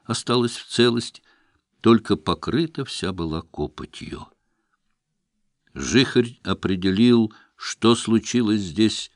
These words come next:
большая драка, поскольку тлеющие остатки лавок и табуретов были поломаны и порублены. С чёрной матицы свисали недогоревшие чучела, которых богатырь так боялся во время своего гостевания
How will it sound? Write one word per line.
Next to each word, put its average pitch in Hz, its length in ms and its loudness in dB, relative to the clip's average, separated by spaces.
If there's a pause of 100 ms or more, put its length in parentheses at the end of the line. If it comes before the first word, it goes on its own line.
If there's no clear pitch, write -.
(280)
большая 107 640 -4
драка, 104 460 -2
поскольку 98 540 -2 (260)
тлеющие 107 680 4
остатки 117 500 -2
лавок 117 640 4
и 107 40 0
табуретов 110 640 2
были 113 220 2
поломаны 123 720 2
и 113 180 0
порублены. 104 840 0 (960)
С - 180 -10
чёрной 113 540 4
матицы 117 640 0 (360)
свисали 113 840 4
недогоревшие 92 840 -2
чучела, 131 580 -4 (280)
которых 95 420 2
богатырь 92 440 0
так 113 320 0
боялся 107 540 0
во 87 100 -2
время 85 280 -2
своего 82 360 -4
гостевания 78 800 -4